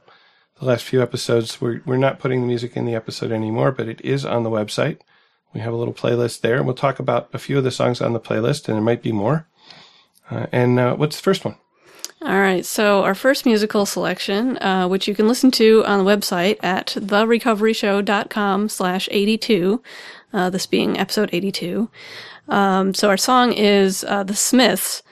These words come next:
Speaker 2: singing Never Had No One Ever. Um, and so when I was thinking about, uh, suffering in terms of, like, taking pain and, like, heaping it on ourselves unnecessarily and making it worse and just sort of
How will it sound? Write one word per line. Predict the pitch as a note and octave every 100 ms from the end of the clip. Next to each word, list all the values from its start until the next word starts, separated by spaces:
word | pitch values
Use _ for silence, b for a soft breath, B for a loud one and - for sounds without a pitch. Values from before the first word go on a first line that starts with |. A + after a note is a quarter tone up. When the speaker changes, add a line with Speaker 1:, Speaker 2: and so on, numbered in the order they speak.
| B B B
Speaker 2:
singing | - A3 G3+ G3 G3 G3+
Never | G#3 A#3 B3
Had | A#3 G#3+ G#3
No | G3
One | G3 G3 G3
Ever. | F3+ F3 F#3 - F#3+ - _ - -
Um, | G3+ G3 F#3 G3+
and | G#3+ B3+
so | - B3+ B3+
when | B3+
I | C4 D4+
was | C#4+ -
thinking | D4 C#4+ C#4
about, | A#3 G#3+ G#3+ G#3 -
uh, | G3+ F#3+ F#3+ - B B B B B B
suffering | - - C4+ C4+ B3+ G#3+ F#3+ F#3 F#3
in | - A3
terms | G#3 A#3+ A3 A3 B3
of, | - G3 F#3+ F#3 G3
like, | F3+ F3+ -
taking | A#3+ A3+ A3+ G3+
pain | F#3+ A3 G#3 G3+ G3+
and, | G3 F#3
like, | F#3
heaping | - A#3+ A3+ G#3+
it | G#3
on | G#3 G3
ourselves | G3 B3 G#3 F#3 F#3 F#3+ F#3
unnecessarily | A3 G#3+ G#3+ A3 - G3+ G#3+ G#3+ G3 F#3+
and | F#3
making | F#3 F#3+ G3+
it | F#3+ -
worse | F3+ F3+ F#3+ G3+ -
and | - -
just | G3 -
sort | G#3 G3+
of | G3 G3 -